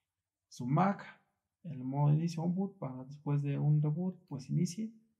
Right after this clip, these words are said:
La I P que está utilizando, I P V seis no tiene. Y también,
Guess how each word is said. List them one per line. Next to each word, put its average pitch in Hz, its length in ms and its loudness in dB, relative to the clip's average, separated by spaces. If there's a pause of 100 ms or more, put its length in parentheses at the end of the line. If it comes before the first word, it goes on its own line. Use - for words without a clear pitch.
(240)
La 127 160 -6
I 127 60 -6
P 135 160 -6
que 147 60 -8
está 147 120 -6
utilizando, 175 680 -2 (200)
I 147 80 -8
P 143 140 -8
V 131 140 -6
seis 143 180 -8
no 147 140 -4
tiene. 196 360 0 (840)
Y 214 380 -2 (100)
también, 165 540 0